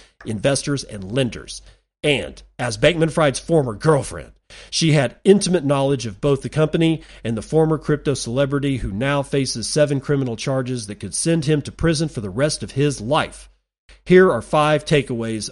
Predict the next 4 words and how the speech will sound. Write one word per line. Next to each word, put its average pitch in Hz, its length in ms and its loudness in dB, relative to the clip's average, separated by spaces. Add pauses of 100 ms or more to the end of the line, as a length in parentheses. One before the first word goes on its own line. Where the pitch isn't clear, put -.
from 131 300 -2
Ellison's 131 680 -2
explosive 156 680 0
testimony. 90 640 -4